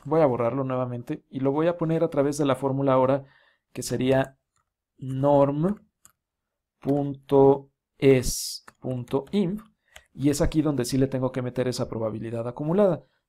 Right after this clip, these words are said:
Quedamos que era el cinco por ciento del extremo izquierdo más el noventa por ciento, que es el área amarilla.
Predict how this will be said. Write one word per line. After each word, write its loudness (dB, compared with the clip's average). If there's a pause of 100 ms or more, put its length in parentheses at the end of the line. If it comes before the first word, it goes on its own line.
Quedamos 0
que -2
era -4
el -8
cinco -4
por -4
ciento -2 (800)
del -8
extremo -8
izquierdo 0 (380)
más -2 (400)
el -4
noventa -2
por 0
ciento, -2
que -4
es -6
el -2
área -6 (140)
amarilla. -10